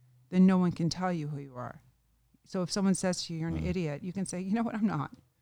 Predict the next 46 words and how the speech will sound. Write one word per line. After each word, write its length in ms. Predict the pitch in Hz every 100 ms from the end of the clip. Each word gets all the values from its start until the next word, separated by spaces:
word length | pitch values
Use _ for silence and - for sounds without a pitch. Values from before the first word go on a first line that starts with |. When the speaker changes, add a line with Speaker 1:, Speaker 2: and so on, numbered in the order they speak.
| _ _ _ _
Speaker 1:
And 100 | 190
just 160 | 220
move 200 | 208 196
on, 320 | 185 170 131 - -
you 140 | 160
know? 240 | 143 156 190 _
But 140 | 170 156 _
it's 160 | 175
hard 360 | - 170 151 143
to 80 | 151
get 160 | 139
Speaker 2:
Yeah. 80 | 87
Speaker 1:
there. 240 | 80 - - _ _ _ - - -
Speaker 2:
So 80 | 113
I, 140 | 113
I 100 | 107
guess, 240 | 113 117 -
like, 180 | 101 95 - -
my, 340 | 98 95 92
my 120 | 90 92
question 360 | - 92 92
again 260 | 87 87 87
is, 220 | 82 76
is, 280 | 80 82 80
uh, 240 | 80 78 62
how, 160 | 87 85
how 160 | - 98
do 60 | 95
you 100 | 92
make 220 | 92 87
that 220 | 82 69
change? 640 | - - 87 82 73 71 -
How 160 | 82
do, 80 | 82
how 140 | - 85
does 160 | 85
that 240 | 85 78 - _ _ _ -
change 400 | 90 87 85 82
in, 220 | 80 76 _ _ _ _ _ _ _
cha-, 180 | - 92
that 140 | 85 85
change 320 | 98 98 87
occur 440 | 80 92 85 78 - _ _
in 120 | - 82
the 60 |
person? 460 | 73 82 76 78